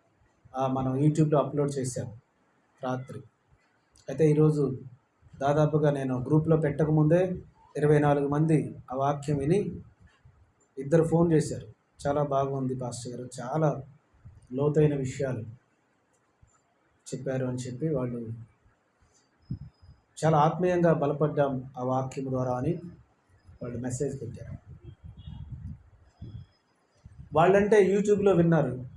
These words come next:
మీరైతే లైవ్లో విన్నారు కదా. ఎవరు ఎక్కువ రెస్పాండ్ కావాలి? ఆ,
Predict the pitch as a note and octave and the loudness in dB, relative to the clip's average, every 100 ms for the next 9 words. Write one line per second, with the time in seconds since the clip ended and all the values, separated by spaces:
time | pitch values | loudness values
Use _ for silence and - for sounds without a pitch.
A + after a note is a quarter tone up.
0 | - - - D3 E3 E3+ E3 D3+ E3+ F3+ | -20 -16 -4 2 4 6 4 6 6 6
1 | F3+ D3+ B2 - - - - - - - | 6 6 2 -4 -10 -16 -20 -20 -20 -10
2 | D#3+ F#3+ G3+ - - - _ - - - | -2 0 -2 -8 -18 -20 _ -20 -20 -20
3 | _ - - - - - C#3 F#3+ G#3+ G#3 | _ -20 -20 -20 -20 -8 2 6 6 6
4 | G#3+ G#3+ G3 F#3+ F#3+ F#3+ F#3 F3+ F#3 - | 8 8 8 6 2 4 4 4 4 0
5 | - - - - - - - - - - | -2 -16 -18 -14 -12 -14 -14 -16 -16 -16
6 | - - - G2+ - - B2+ B2+ A2+ | -18 -16 -14 -14 -16 -12 -10 -10 -10